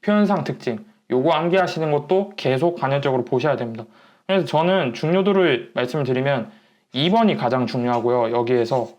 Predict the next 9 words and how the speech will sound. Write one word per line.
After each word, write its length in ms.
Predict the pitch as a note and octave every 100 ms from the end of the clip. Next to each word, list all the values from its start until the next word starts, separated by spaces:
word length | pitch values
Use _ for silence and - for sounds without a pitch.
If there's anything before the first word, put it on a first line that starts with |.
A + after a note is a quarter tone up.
| _ _
여기에서 580 | - C#3+ D#3 B2+ D3 B2+
이 160 | A#2+ C#3+
번이 260 | F#3 F3
가장 280 | C#3 B2 B2+
중요하고 760 | A#2+ B2+ B2 A#2 A2 C3 A2+ - _ _ _ _
일 200 | G#3+ B3
번이랑 600 | C4 B3 F3+ D#3+ E3 A#2+ - -
사 220 | - C#3
번은 480 | E3+ F3 F3+ B2